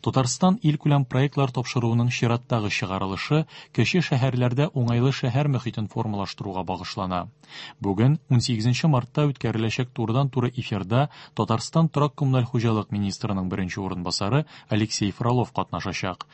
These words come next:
Студиянең телефон номеры биш йөз илле биш, илле биш, ундүрт. Тапшыру унбер сәгать егерме минутта башлана. Яшел өчпочмак экологик кейс чемпионаты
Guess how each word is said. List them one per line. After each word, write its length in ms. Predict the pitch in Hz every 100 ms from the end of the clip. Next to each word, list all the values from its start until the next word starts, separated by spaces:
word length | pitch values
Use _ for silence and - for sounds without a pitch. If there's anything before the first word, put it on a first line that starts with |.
| - -
Студиянең 580 | - 160 156 156 147 139
телефон 480 | 120 101 - 135
номеры 380 | 139 135 123 127 - -
биш 300 | 120 120 -
йөз 160 | 107 92
илле 240 | 87 92
биш, 340 | 101 156 - - -
илле 260 | 147 120
биш, 340 | 90 95 95 -
ундүрт. 560 | - 120 120 95 85 - - -
Тапшыру 560 | - 92 - 90 117 160 - _
унбер 380 | 123 98 87 139
сәгать 420 | 135 123 113 113 - -
егерме 500 | 113 110 117 117 127
минутта 400 | 98 85 - 90
башлана. 480 | 82 - 95 90 - - - - - -
Яшел 400 | 110 120 127 208 214
өчпочмак 720 | 160 - 151 - 156 170 -
экологик 600 | 139 131 139 151 139 123 -
кейс 280 | 143 127
чемпионаты 840 | - 123 107 113 104 101 - 151